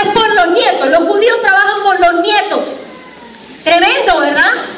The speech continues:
Y nosotros trabajamos para pagar la tarjeta de crédito. ¿Cierto? ¿Sí o no?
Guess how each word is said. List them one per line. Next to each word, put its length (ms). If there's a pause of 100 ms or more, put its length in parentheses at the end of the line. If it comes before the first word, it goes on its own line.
(340)
Y 40
nosotros 380
trabajamos 400
para 100
pagar 200
la 120
tarjeta 320
de 60
crédito. 560 (2750)
¿Cierto? 400 (1600)
¿Sí 60
o 120 (120)
no? 240